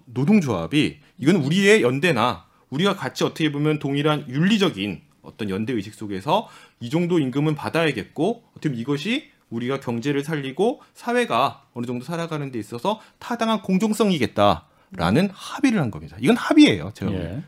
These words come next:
Speaker 1: 정확히
Speaker 2: 음.
Speaker 1: 말하면
Speaker 2: 네.
Speaker 1: 합의가 기본이고 그걸 바탕으로 해서 시장 밖에서 노동자들이 노동조합으로 모여서 힘을 가지고 결정을 한 거죠.
Speaker 2: 네.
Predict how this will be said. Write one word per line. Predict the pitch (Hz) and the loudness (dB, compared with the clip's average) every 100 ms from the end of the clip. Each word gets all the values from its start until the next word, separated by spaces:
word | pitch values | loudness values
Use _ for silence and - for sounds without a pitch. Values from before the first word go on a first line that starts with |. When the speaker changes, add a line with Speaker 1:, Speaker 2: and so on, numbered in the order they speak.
| - | -2
Speaker 1:
정확히 | 98 92 98 | 0 0 0
Speaker 2:
음. | |
Speaker 1:
말하면 | 85 80 78 196 285 | -4 -4 0 0 0
Speaker 2:
네. | 180 170 | -6 -14
Speaker 1:
합의가 | 175 254 262 247 | -2 0 2 0
기본이고 | 208 127 123 120 113 185 | 0 -4 -4 -2 -2 -2
그걸 | 190 139 | 0 -2
바탕으로 | 98 - 120 107 104 | -2 -6 -6 -2 -2
해서 | 139 214 - - - | 0 0 0 -14 -18
시장 | - 240 247 202 | -2 2 4 4
밖에서 | 151 160 165 | 2 2 2
노동자들이 | 135 139 180 170 165 151 165 | 2 2 2 4 4 4 4
노동조합으로 | 143 127 170 180 165 160 156 156 139 | 2 2 2 4 6 6 8 6 6
모여서 | 113 120 123 190 226 | 4 0 0 0 0
힘을 | - - 330 349 | 0 6 8 8
가지고 | 190 117 123 135 | 6 2 0 -2
결정을 | - 90 - 104 | -2 -2 0 0
한 | 87 | -2
거죠. | 78 78 80 78 _ | -6 -8 -10 -10 _
Speaker 2:
네. | 180 170 165 | -14 -12 -12